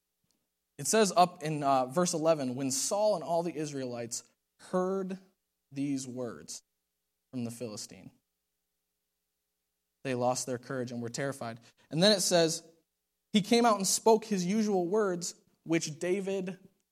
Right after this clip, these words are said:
heard." You see, we're all facing stuff. There's, there's always giants. We're always facing different things. And they're all going to say stuff to us.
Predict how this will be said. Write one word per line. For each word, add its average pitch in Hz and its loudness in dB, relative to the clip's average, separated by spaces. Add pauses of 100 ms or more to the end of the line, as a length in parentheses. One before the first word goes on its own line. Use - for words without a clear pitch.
(140)
heard." 123 -4 (1500)
You 156 -4
see, 208 0 (760)
we're 180 4
all 185 8
facing 185 -2
stuff. 190 -4
There's, 151 -4 (320)
there's 156 -2
always 156 0
giants. 135 -8
We're 127 -10
always 131 -4
facing 127 -10
different 120 -14
things. 120 -10 (380)
And 147 -2 (720)
they're 165 4
all 170 6
going 160 -2
to - -6
say 151 -2
stuff - -8 (380)
to - -12
us. - -12